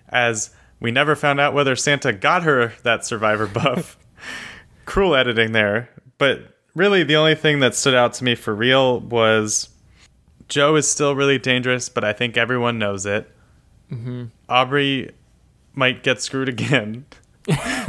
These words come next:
Speaker 1: Aubrey's been screwed in such interesting ways where she deserved to win and didn't. Got targeted by the queen of everything, Sandra, in her second season, and that was basically it.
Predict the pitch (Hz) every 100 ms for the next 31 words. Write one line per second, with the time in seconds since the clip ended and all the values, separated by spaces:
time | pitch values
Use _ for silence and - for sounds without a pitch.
0 | 190 170 190 226 175 151 165 - 175 151
1 | 139 165 147 143 151 - 139 123 123 113
2 | 117 113 107 - - - - 156 127 117
3 | 127 170 165 156 135 127 131 131 - 123
4 | 107 110 104 110 - _ _ _ _ _
5 | _ _ 127 139 127 - 160 175 165 127
6 | 135 117 117 104 - - 123 135 - 143
7 | 151 151 120 107 123 127 117 120 107 -
8 | 123 120 107 101 101 107 107 - 117 120
9 | 107 110 107 107 104 - 110 104 98 98
10 | 113 110 107 - 117 110 110 107 107 101
11 | -